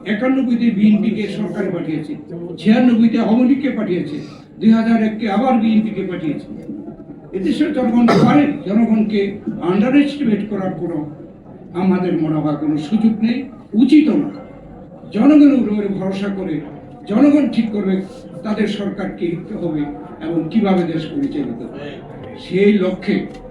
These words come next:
আজকে আমাদেরকে ঐক্যবদ্ধভাবে আমরা এই এরশাদ পতনের দিনে আমরা আজকে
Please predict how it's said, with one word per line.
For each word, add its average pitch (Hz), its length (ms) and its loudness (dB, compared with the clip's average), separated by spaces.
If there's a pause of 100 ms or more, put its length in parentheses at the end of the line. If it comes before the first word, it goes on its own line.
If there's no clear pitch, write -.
(180)
আজকে 170 300 -8
আমাদেরকে 160 400 -4
ঐক্যবদ্ধভাবে 160 960 -4 (500)
আমরা 151 460 -4 (360)
এই 175 400 4 (580)
এরশাদ 202 420 -2 (120)
পতনের 190 440 -4
দিনে 160 300 -6 (540)
আমরা 160 280 -8
আজকে 156 420 -6